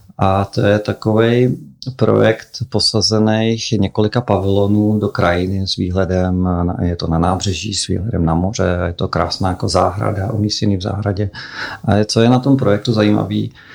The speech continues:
že když byste přesně jako napsala nějaký manuál, jak má vypadat moderní umění, eh, teda muzeum moderního umění, tak, tak vlastně jako tohleto muzeum Louisiana ty všechny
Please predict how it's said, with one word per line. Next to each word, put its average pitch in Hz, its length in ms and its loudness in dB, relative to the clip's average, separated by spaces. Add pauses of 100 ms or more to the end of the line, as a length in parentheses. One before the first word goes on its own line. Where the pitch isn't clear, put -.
(200)
že 104 340 2
když 95 200 -6
byste 104 300 -2
přesně - 580 0
jako 110 240 0
napsala 107 540 0
nějaký 104 400 0
manuál, 92 540 0
jak 87 160 -6
má 104 160 4
vypadat 98 420 -2
moderní 98 560 0
umění, 101 600 2
eh, 95 160 2
teda 90 200 0
muzeum 95 340 2
moderního 101 520 0
umění, 90 520 0 (680)
tak, - 260 -2 (360)
tak 98 180 0
vlastně 98 280 0
jako 107 200 0
tohleto 101 500 0
muzeum 107 520 4
Louisiana 92 840 0
ty 95 200 -2
všechny 107 500 0